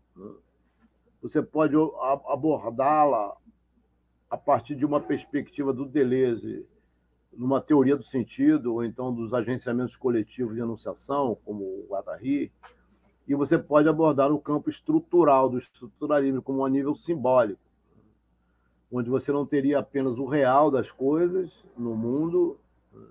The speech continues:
atualizado e a imagem, mas seria um nome. E o nome não é o nomeado, né?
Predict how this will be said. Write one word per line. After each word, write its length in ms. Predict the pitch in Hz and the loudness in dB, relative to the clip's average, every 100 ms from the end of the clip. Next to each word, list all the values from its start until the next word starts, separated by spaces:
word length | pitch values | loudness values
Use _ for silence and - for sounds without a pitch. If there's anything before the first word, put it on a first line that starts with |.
| _ _ _ _ | _ _ _ _
atualizado 840 | - - 120 117 107 117 139 147 | -10 -2 0 0 0 2 2 2
e 120 | 147 151 | 4 4
a 60 | |
imagem, 580 | 156 123 120 123 101 - - _ _ _ 110 | 4 4 2 0 -2 -10 -20 _ _ _ -16
mas 80 | |
seria 220 | - 127 147 | -2 0 2
um 100 | 156 | 2
nome. 500 | 139 147 151 120 98 _ _ _ _ _ _ _ _ | 4 4 4 0 -4 _ _ _ _ _ _ _ _
E 80 | 165 | 6
o 140 | 180 | 10
nome 480 | 151 151 190 240 233 | 10 10 8 8 6
não 280 | 165 165 143 | 6 6 6
é 80 | 165 | 6
o 120 | 202 | 6
nomeado, 720 | 147 147 127 113 120 104 101 | 4 4 2 2 2 0 -6
né? 140 | 113 | -10